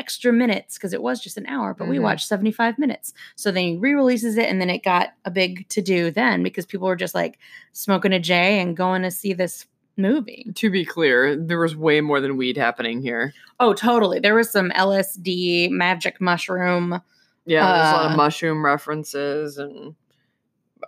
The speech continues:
Speaker 2: presumably coke references with the Chasing the White Rabbit. But again, we gotta look up, did that come before or after this?
Speaker 1: Right.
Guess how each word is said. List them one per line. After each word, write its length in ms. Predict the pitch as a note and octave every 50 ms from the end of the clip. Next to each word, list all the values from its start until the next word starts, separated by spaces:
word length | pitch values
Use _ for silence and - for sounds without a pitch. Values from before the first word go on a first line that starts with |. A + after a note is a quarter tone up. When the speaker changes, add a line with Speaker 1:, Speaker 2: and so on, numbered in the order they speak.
| - - C3 D#3+ D#3+
Speaker 2:
presumably 720 | - F#3 F#3 F3 E3+ G3 A3+ A#3 A3 G3 E3+ D#3+ D3+ D3+ D3+
coke 300 | D3 - F3 E3+ E3+ -
references 480 | D#3 C#3 C#3 C#3 D3 C#3+ D3 D3 C3 C#3+
with 100 | C#3+ -
the 80 | C#3+
Chasing 380 | C3 - D#3 C#3 C#3+ C#3 C#3+ C#3
the 80 | C#3
White 180 | C#3 C3 - -
Rabbit. 320 | - D3+ D3 B2+ C3+ -
But 120 | - C#3+ C#3
again, 400 | C3 D3 C#3+ - C#3+ C#3+ C#3+ C#3
we 80 | C#3 C#3+
gotta 140 | C#3+ C#3 C#3
look 180 | C#3+ C#3 -
up, 280 | C#3+ C3+ C3+ - - _
did 120 | - C#3 C3
that 200 | C3 - - -
come 140 | - D3+ C#3
before 380 | C#3 C#3+ - - C3+ C3+ C3
or 40 | C#3
after 300 | - C#3 C#3+ - - C3
this? 420 | B2+ B2 C3 C#3 E3 - - - - _ _ _ _ _ -
Speaker 1:
Right. 300 | G3+ F#3 E3 - -